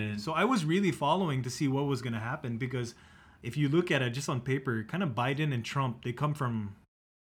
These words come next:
Speaker 2: they have really differing views on certain
Speaker 1: Yeah.
Speaker 2: issues.
Speaker 1: You know what's really interesting, though? I'm gonna say this really quick. And, uh, what's interesting with the Philippines and the U S is, you see, they're not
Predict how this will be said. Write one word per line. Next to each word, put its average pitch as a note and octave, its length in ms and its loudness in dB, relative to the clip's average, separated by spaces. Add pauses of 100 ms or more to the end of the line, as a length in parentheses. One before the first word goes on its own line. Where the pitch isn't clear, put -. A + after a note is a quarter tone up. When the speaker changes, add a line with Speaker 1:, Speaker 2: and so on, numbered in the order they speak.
(120)
Speaker 2:
they A#2+ 60 -12
have C3 200 -4
really C#3+ 520 0
differing B2+ 480 0
views A#2 360 0
on G#2+ 120 -2
certain G#2+ 300 -2
Speaker 1:
Yeah. G#2+ 60 -2
Speaker 2:
issues. G2+ 560 -8
Speaker 1:
You D3+ 120 2
know G#3 80 2
what's A#3 220 -2
really C3+ 420 2
interesting, A#2+ 420 -4
though? F#2 240 -6
I'm C#3 120 -2
gonna E3 160 2
say D3+ 220 0
this B2+ 200 -2
really D#3 180 4
quick. B2 400 -4 (540)
And, A2+ 220 -4
uh, G#2+ 200 -4 (600)
what's D#3+ 220 0
interesting G#3+ 400 2
with D3+ 100 0
the C#3 80 0
Philippines C#3 460 -2
and A#2+ 120 -4
the A2+ 80 -4
U A2 160 -4
S A2+ 200 -6
is, - 280 -12 (460)
you F#3 80 -4
see, G3+ 240 -2
they're E3+ 220 2
not G#3 320 2